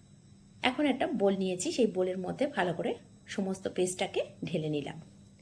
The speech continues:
আবারও দেখে দিচ্ছি কতটা ঘন বা কতটা পাতলা হয়েছে। তো সামান্য একটু লবণ দিয়ে দিচ্ছি, লবণটা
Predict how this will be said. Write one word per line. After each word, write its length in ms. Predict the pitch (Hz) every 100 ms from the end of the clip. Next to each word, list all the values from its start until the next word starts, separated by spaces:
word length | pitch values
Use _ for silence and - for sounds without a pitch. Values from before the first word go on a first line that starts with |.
| - - - - - - - - -
আবারও 240 | 165 180 214
দেখে 200 | 226 226
দিচ্ছি 160 | 226 359 -
কতটা 280 | - - 156
ঘন 160 | 190 190 214
বা 60 | 226 -
কতটা 360 | 156 160 185 233 - - -
পাতলা 320 | - - - 160
হয়েছে। 240 | 170 - 170 - - -
তো 60 | 254
সামান্য 340 | - 220 233 247 240
একটু 140 | 320 440
লবণ 220 | 202 165 175
দিয়ে 140 | 170
দিচ্ছি, 180 | 170 170 226
লবণটা 300 | 175 170 185